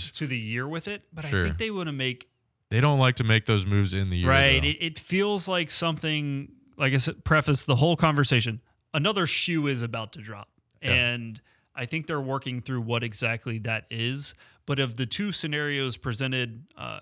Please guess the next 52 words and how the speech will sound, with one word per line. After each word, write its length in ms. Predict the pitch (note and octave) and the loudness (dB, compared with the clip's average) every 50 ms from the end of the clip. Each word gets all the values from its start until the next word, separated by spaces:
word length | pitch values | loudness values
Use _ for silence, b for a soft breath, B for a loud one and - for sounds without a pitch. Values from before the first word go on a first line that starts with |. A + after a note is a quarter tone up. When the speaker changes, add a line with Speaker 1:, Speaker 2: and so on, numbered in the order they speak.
| _ | _
Speaker 1:
analogous 580 | - - B2 C3+ C#3 C#3+ C3+ C3+ C3+ C3 A#2 - | -10 -4 0 0 2 2 0 0 0 0 -2 -2
of 200 | B2 B2+ A#2+ A#2+ | -4 -6 -4 -2
any 240 | B2 B2+ B2 A#2+ A2+ | -2 -2 -2 -4 -6
trade 320 | - - C3+ B2+ B2+ A#2 | -6 -2 -2 -2 -2 -2
discussion, 640 | A2+ A#2+ - - - A#2+ A2+ - B2 A2 A2 G#2+ G#2 - b b b b b b b | -2 -4 -4 -2 -2 -2 -2 -2 -2 -2 -2 -4 -6 -10 b b b b b b b
what 160 | - C#3+ C#3+ | -6 -6 -2
we 120 | D#3+ D3 C#3+ | 0 0 0
would 140 | C#3 C3+ | 0 0
have 300 | B2 B2+ D#3 D#3 D3 C3+ | 0 2 2 2 0 0
to 140 | - - B2+ A#2 | -2 -4 -2 -2
look 200 | B2 C3 B2 - | -2 -2 0 0
at, 220 | A#2+ A2+ A2+ - - b b b b - | 0 0 0 -4 -8 b b b b -6
to 100 | - C#3+ | -2 0
me, 140 | C#3 D3+ D#3 | 2 4 2
it 80 | D3+ | 2
makes 200 | C#3 C3+ B2+ - | 2 0 -2 -2
a 60 | - C3 | -4 -4
lot 220 | B2 A#2+ A#2 B2+ | -4 -4 -4 -4
more 200 | A#2+ A#2 A#2 A2+ | -8 -10 -10 -10
sense 540 | - - - A#2+ A#2 A#2 G#2+ G2+ - - - _ _ _ _ _ - | -10 -6 -6 -6 -6 -6 -8 -10 -12 -12 -14 _ _ _ _ _ -8
to 80 | - A#2 | -8 -4
have 400 | A#2+ A2+ A2 A2+ A2 G#2+ G#2+ - _ _ | -4 -4 -4 -4 -6 -8 -10 -16 _ _
Chatfield 580 | - - C#3 A#2+ A#2 G#2+ - - A#2 A2+ G#2+ | -6 -4 -2 -2 -4 -4 -6 -6 -4 -4 -4
on 140 | A2 A2 G#2 | -4 -6 -6
the 60 | G#2 | -6
left 240 | G#2 G#2 A2 G#2+ - - | -6 -6 -6 -6 -6 -6
side. 400 | - A#2 G#2+ G#2 G2+ G2 F#2+ F#2 _ - | -8 -6 -8 -8 -10 -10 -12 -14 _ -4
That, 200 | D3 E3 - E3+ | -4 -4 -4 -2
that, 220 | F3 F3 F3+ - | -4 -6 -4 -4
that's 260 | F3 F3 F3+ E3+ - - | -4 -4 -4 -4 -6 -6
the 100 | - D3 | -6 -2
lineup 200 | C3 C3+ C3 B2+ | 0 2 2 2
Speaker 2:
Yeah, 60 | C3 C3 | 2 0
Speaker 1:
that 60 | G2 | 0
makes 180 | A#2+ B2+ A2 - | -2 -2 -2 0
Speaker 2:
I 40 | F2+ | 0
Speaker 1:
more 80 | G2 | 2
Speaker 2:
would 60 | G2+ G#2+ | 2 2
Speaker 1:
sense. 120 | C#3+ A#2+ - | 0 -2 -4
Speaker 2:
ag-, 260 | - - - - - | -8 -20 -20 -14 -8
Speaker 1:
Just 140 | - - F#2 | -4 -2 0
Speaker 2:
I 40 | F#2+ | 0
would 40 | G#2 | 0
Speaker 1:
because 180 | F#2 - G2+ G2+ | -2 -2 -2 -2
Speaker 2:
agree. 120 | G2+ E3+ | -2 -2
Speaker 1:
you're, 140 | D#3+ D3+ - _ _ _ _ _ _ _ _ _ _ _ _ _ _ _ _ _ - | -4 -6 -10 _ _ _ _ _ _ _ _ _ _ _ _ _ _ _ _ _ -6
from 140 | - D3+ C#3+ | -4 -4 -4
an 80 | - - | -4 -2
allocation 760 | D#3 D#3 E3+ E3 D#3+ D#3 - - - - D#3+ D3+ C3+ - C#3+ C3+ | 0 0 0 0 -2 -4 -6 -12 -10 -4 -4 -2 -2 -2 -4 -6
of 120 | A#2 A2+ | -6 -6
resources 600 | B2+ B2 A#2+ - - C#3+ C3 B2+ - C#3+ C#3 - | -6 -6 -6 -4 -4 -4 -4 -4 -6 -6 -6 -6
standpoint, 600 | - - C#3+ C#3 C#3 C3+ - C#3+ C#3+ C#3 - - | -6 -6 -6 -6 -6 -6 -8 -8 -8 -8 -10 -12